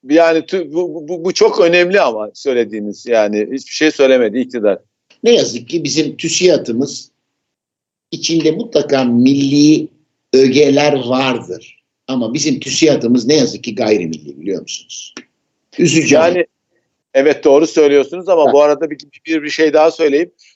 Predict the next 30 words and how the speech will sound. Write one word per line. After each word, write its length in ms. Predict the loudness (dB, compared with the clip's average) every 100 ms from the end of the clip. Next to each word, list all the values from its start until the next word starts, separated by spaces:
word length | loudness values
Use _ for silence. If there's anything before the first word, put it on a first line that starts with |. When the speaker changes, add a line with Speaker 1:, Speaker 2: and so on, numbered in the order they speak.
| _
Speaker 1:
A 200 | -2 0
K 140 | 2 2
P 160 | 2
de 140 | 2 2
bu 80 | 2
arada 260 | 2 0
tüsiyada 460 | -4 -4 0 2 0
tepki 300 | -4 -8 -4
gösteriyor. 560 | -6 -4 -6 -4 -4 -6 _ _ _ _ _
Sert 360 | -2 -2 -2
bir 60 | 0
yanıt 320 | 0 0 -2
veriyor. 380 | -2 0 -4 -4
Diyor 200 | 0 0
ki 360 | 2 0 0 _ -20 _ _
birileri 520 | -4 0 4 4 2
toplumumuzun 600 | 0 -2 -2 -6 -4 -4
huzurunu 520 | -4 -2 0 0 0 2
dinamitleye-, 720 | 4 4 2 2 4 4 2
dinamitlemeye 680 | 0 0 -2 -4 -4 0 0
çalışıyor. 520 | -2 -8 -10 -10 -10 _ _ _ _ 0
Daha 280 | 2 2 2
düne 220 | 2 2
kadar 400 | 2 2 2 0 _ _ _ _ _
sesi 260 | _ -16 -12
çıkmayan 480 | -12 -8 0 0 0
tüsiyattan 560 | -8 0 0 0 -6
bahsediyoruz 440 | -2 -4 -4 -10 -10
Türker 400 | -12 -2 -2
Bey. 80 | -2